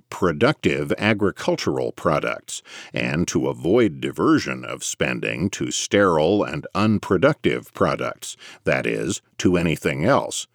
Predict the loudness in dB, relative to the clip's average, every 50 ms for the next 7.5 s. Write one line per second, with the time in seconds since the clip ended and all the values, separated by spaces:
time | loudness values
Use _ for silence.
0 | _ _ _ _ _ _ _ _ _ -20 -16 -16 -16 -16 -16 _ 0 2 4 4
1 | 4 2 0 -2 -4 -2 0 -2 -2 -2 -6 -6 -4 -4 -2 -2 -2 -4 -4 -2
2 | 0 2 2 2 2 2 2 2 2 2 0 0 2 4 4 4 4 2 0 -4
3 | -8 -10 0 2 2 2 2 2 0 0 -2 -4 -2 0 2 2 2 2 0 -4
4 | -6 -6 0 0 2 2 2 0 -2 -4 -6 -8 -10 -10 -12 -20 -20 -4 -2 0
5 | 0 2 2 2 2 4 2 2 0 0 0 -2 -2 -2 -2 -4 -4 -4 -6 -6
6 | -4 -4 -6 -6 -6 -2 2 2 4 4 2 0 -2 -2 -2 -4 -4 -6 -6 -6
7 | -8 -8 -10 -10 -12 -10 -12 -12 -14